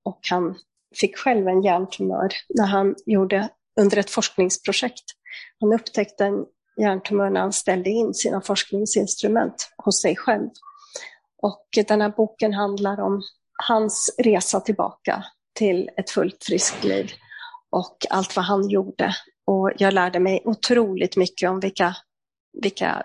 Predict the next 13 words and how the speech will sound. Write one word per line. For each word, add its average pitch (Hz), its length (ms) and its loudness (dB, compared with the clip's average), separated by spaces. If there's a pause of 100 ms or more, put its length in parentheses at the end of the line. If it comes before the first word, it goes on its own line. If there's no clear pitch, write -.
vilken 202 300 2
mat 214 360 0
som 180 280 0
fungerar 175 440 0
som 185 220 0
ren 196 300 2 (160)
cancermedicin 180 800 -2 (440)
och 196 180 0
vilken 180 360 -2
som 180 340 -2 (380)
fungerar 175 360 2
som 185 200 4
motsatsen. 196 760 -2